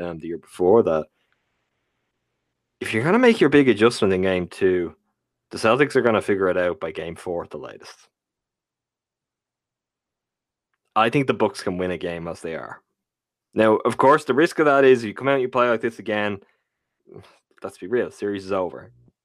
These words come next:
They lose on Tuesday, series and the season are very likely over. Uh, it, it would take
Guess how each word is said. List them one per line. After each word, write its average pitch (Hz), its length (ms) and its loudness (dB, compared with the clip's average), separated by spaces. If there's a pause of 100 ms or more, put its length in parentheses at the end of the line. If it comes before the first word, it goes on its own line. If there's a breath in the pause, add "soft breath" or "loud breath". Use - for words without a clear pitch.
(180)
They 95 60 -2
lose 110 260 2
on 117 60 2
Tuesday, 101 680 -2
series 113 360 0
and 98 100 -6
the 90 40 -10
season 95 380 -6
are 85 160 -6
very 98 320 -2
likely 82 360 -8
over. 58 300 -14 (680)
Uh, 82 380 -4
it, 98 160 2 (180)
it 123 140 4
would 117 240 4
take 104 580 0